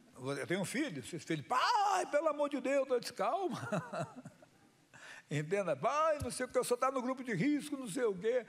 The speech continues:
o senhor tem mais de sessenta, não sei mais o quê", aquele negócio todo, como todo mundo deve ter ouvido isso bastante,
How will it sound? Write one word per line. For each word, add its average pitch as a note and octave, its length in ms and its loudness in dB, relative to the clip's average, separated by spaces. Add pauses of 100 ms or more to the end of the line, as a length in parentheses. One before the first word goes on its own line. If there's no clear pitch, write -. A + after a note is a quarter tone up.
(240)
o F#3+ 80 -4
senhor B3 120 0
tem C4 120 2
mais B3+ 220 0
de - 40 -6
sessenta, B3+ 580 0
não B3 140 -2
sei B3+ 160 -2
mais A3 240 -2
o G3 60 -4
quê", A3+ 320 2
aquele A3+ 180 0
negócio G3+ 380 0
todo, A3+ 240 2
como E3+ 240 -4
todo F3+ 180 0
mundo D#3 200 -4
deve C#3+ 180 -2
ter D3+ 80 -2
ouvido C3+ 340 -4
isso - 160 -12
bastante, E3 560 -6